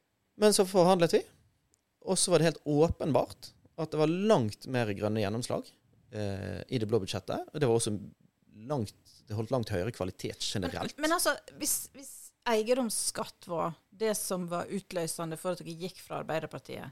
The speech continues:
Speaker 1: Mhm.
Speaker 2: så fikk dere likevel bare gjennomslag for an-, altså, for M D G-politikk.
Speaker 1: Vi f-
Speaker 2: Ut-, altså,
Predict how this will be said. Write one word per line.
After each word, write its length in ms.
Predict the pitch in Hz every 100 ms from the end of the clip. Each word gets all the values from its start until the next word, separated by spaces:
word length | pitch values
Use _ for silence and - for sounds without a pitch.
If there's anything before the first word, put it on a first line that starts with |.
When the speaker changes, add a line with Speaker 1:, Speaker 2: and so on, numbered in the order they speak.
| -
Speaker 1:
Mhm. 300 | 127 123 175 - _ _ _
Speaker 2:
så 100 | 214
fikk 140 | 208 -
dere 220 | 190 170
likevel 380 | 170 202 196 175
bare 220 | 175 180
gjennomslag 460 | 175 160 - 151
for 200 | - 156 - _ _ _ _ _ _
an-, 400 | 185 160 165 160 -
altså, 300 | 175 180 156 _ _
for 160 | - -
M 140 | 190
D 80 | 180
G-politikk. 480 | 175 180 170 160 -
Speaker 1:
Vi 80 | 156
f- 320 | - - - _ _ _ _ _
Speaker 2:
Ut-, 180 | 175 175 208
altså, 220 | 190